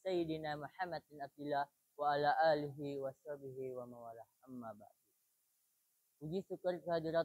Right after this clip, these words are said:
Allah Subhanahu wa taala yang telah mengisi iman di hati kita. Selawat dan salam kita curahkan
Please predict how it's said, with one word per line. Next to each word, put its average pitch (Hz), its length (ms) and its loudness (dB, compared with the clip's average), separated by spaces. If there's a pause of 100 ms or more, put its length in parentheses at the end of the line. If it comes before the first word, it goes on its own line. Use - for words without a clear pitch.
Allah 160 400 6
Subhanahu 151 560 -2
wa - 80 -6
taala 156 480 4 (400)
yang 160 80 -4
telah 165 240 4
mengisi 160 320 -4 (160)
iman 185 320 4
di 165 80 4
hati 156 240 2
kita. - 400 12 (960)
Selawat 170 480 8
dan 170 240 0
salam 180 320 4 (400)
kita 165 240 -2
curahkan 180 560 4